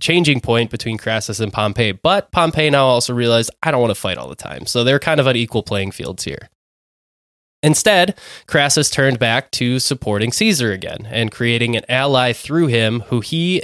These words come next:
and Pompey, t-, in addition, would back for election to consul in fifty-nine B C. And this was kind of the time when it created a, an open secret that Pompey, Crassus, and Caesar were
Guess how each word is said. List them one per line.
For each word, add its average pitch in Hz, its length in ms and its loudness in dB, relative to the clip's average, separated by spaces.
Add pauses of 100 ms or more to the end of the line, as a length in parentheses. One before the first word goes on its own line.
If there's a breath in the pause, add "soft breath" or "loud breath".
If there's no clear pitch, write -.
and 160 260 2
Pompey, 170 480 2
t-, - 120 -10 (300)
in 151 220 2
addition, 120 520 0
would 110 340 2
back 117 300 -2
for 113 340 -2
election 104 460 -4
to 104 60 -4
consul 120 540 0
in 107 100 -2
fifty-nine 104 540 -4
B 98 160 -8
C. 98 300 -6 (560)
And 147 60 4
this 160 100 2
was 190 100 0
kind 180 160 2
of 151 80 2
the 143 80 -2
time 131 420 0
when 117 360 2
it 110 220 -4
created 120 440 2
a, 113 380 0
an 113 280 -2
open 165 320 2
secret 120 540 0
that 113 320 0 (500 loud breath)
Pompey, 147 500 2
Crassus, 123 520 0
and 110 160 -6
Caesar 117 480 0
were 107 600 0